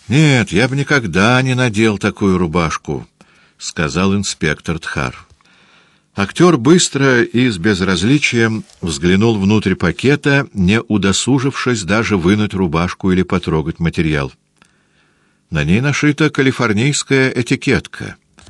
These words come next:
проинформировал Паттел актёра. "А я никогда не был в Калифорнии", ответил Тхар. Заместитель комиссара полиции положил бумажный пакет под стул.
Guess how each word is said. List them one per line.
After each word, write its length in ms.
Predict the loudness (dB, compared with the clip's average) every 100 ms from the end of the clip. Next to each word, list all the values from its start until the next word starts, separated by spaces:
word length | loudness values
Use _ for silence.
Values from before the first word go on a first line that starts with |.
| _ _ _ _ _
проинформировал 920 | -4 -4 -2 -2 2 2 2 0 -2 _ _ _ _
Паттел 400 | -4 -4 -4 -6
актёра. 480 | -6 -10 -10 -10 -12 _ _ _ _ _ _ _ _ _ _
"А 100 | -8
я 100 | -4
никогда 420 | -2 0 0 0
не 180 | 2 2
был 160 | 2 -2
в 120 | -2
Калифорнии", 680 | -4 -4 -2 -2 0 -2 -6 -10 _ _ _ _
ответил 480 | -10 -2 -2 -2 -6
Тхар. 400 | -6 -6 -6 -8 _ _ _ _ _ _ _ _ _ _ _ -12
Заместитель 680 | -2 0 0 2 0 0 0
комиссара 520 | 0 0 0 0 0
полиции 520 | 0 0 0 0 0
положил 460 | 0 0 0 0 0
бумажный 500 | 0 0 0 -2 -2
пакет 400 | -2 -2 -4 -4
под 160 | -6
стул. 380 | -6 -8 -8